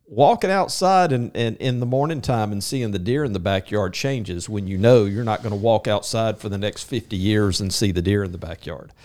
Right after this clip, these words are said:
I mean, it's, it's like any economy. When there's less of it, it's more valuable, right? And so a-, as we're moving towards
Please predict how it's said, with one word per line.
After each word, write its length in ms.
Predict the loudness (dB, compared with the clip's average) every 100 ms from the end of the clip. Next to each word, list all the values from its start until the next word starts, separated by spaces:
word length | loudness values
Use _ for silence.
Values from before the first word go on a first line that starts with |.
| -20 -4
I 60 | 0
mean, 160 | 0
it's, 160 | -2 -2 -2
it's 180 | 0 4
like 220 | 2 2 -2
any 280 | 0 0
economy. 760 | -2 -2 -2 -2 -2 -4 -10 -16 _ _ _
When 260 | 0 4 6
there's 220 | 6 6
less 340 | 6 6 4
of 220 | 2 2 0
it, 80 |
it's 160 | -6 -8
more 140 | -6 -6
valuable, 480 | -8 -10 -12 -16 _ _ _ _ _
right? 320 | 0 0 0 -10 -20 _ _ -2
And 160 | -2
so 240 | 2 2 2
a-, 80 | 2 0
as 200 | -4 2
we're 180 | 2
moving 540 | 4 4 4 4 0 0
towards 680 | 0 2 2 0 -4 -10